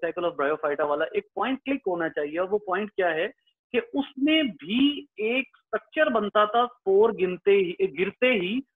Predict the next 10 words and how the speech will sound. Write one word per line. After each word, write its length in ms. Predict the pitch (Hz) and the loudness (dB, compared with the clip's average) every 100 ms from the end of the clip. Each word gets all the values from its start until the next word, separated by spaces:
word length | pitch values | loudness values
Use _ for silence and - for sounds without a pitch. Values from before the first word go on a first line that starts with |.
| _ | _
और 160 | 175 185 | -2 0
वो 180 | 220 240 | 0 -2
structure 400 | - 196 220 214 | -4 -6 -4 -4
क्या 220 | 190 170 | -2 -2
था? 160 | 196 | 0
Protonema, 760 | 226 - 170 160 180 165 143 135 - _ _ _ _ _ _ _ _ _ _ _ | -2 -2 -4 -2 -2 -4 -4 -4 -6 _ _ _ _ _ _ _ _ _ _ _
Protonema 560 | - 262 277 269 247 233 | 0 2 4 4 6 4
बन 140 | 175 | 4
रहा 200 | 165 156 | 2 2
था। 280 | 147 160 214 | 2 -2 -4